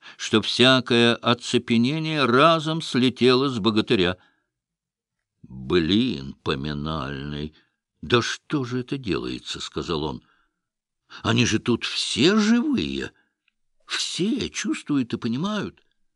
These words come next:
только двинуться не могут. Я бы даже ни взору пустоглазому такого не пожелал. Может быть, тут все в чём и виноваты, но так-то нельзя».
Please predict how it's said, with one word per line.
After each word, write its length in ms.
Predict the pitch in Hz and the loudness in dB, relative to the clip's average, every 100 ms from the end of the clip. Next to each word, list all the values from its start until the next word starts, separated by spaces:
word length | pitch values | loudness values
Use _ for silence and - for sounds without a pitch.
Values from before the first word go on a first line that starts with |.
| _ | _
только 320 | 131 131 131 | 4 4 2
двинуться 840 | 104 104 147 240 269 254 - - 190 | -2 -2 0 0 2 0 0 2 4
не 160 | 202 | 4
могут. 460 | 190 113 69 - _ _ _ _ _ _ _ _ _ _ _ _ _ - | 2 0 -4 -12 _ _ _ _ _ _ _ _ _ _ _ _ _ -2
Я 380 | 98 104 120 123 | 4 8 8 8
бы 120 | 120 | 6
даже 320 | 113 123 127 | 4 2 2
ни 160 | 131 120 | 4 2
взору 600 | 107 76 113 170 208 349 | 2 -4 2 2 4 2
пустоглазому 1000 | - 196 - 180 170 175 185 165 175 170 | -2 -8 -4 -2 2 4 4 2 0 0
такого 440 | 180 170 180 170 | -2 0 2 2
не 120 | 175 | 0
пожелал. 580 | 160 170 170 180 175 175 _ _ _ _ _ _ _ _ _ _ _ _ - | -4 -2 -2 -2 -2 -4 _ _ _ _ _ _ _ _ _ _ _ _ -12
Может 380 | 76 65 62 - | -8 -8 -10 -10
быть, 220 | 71 - | -10 -10
тут 240 | 78 78 | -12 -12
все 560 | - - - 73 76 90 | -12 -10 -6 -2 -2 -2
в 120 | - | -6
чём 400 | - 78 73 69 | -10 -6 -6 -6
и 60 | 64 | -8
виноваты, 840 | 67 62 62 76 113 131 - - - _ _ _ _ | -8 -8 -8 -2 2 2 2 -2 -4 _ _ _ _
но 200 | 60 60 | -16 -14
так-то 580 | - 69 62 50 - 64 | -8 -6 -4 -6 -10 -12
нельзя». 960 | 55 52 - 71 87 87 80 65 52 | -12 -14 -10 -4 -2 0 -2 -4 -10